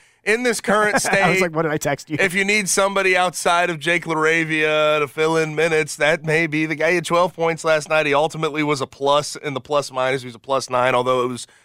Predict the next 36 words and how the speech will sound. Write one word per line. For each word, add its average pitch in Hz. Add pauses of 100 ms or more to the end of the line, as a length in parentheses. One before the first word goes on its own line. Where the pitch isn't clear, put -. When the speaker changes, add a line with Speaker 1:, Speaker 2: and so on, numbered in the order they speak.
(160)
Speaker 1:
garbage 123
time. 117 (280)
But 147
maybe 196
<laughs> -
that's 156
a 185
guy 165
you 151
have -
to 139
turn 156
to. 170
Speaker 2:
I 220
mean 233
Speaker 1:
But 254
I, 254 (640)
just 320 (240)
whoever 262
is 254
a 220
hot 202
hand, 202
whoever 196
you 214
feel 208
like 185
can 170
get 185
the 175
job 165
done 180
in 175
that 175
current 190
moment, 175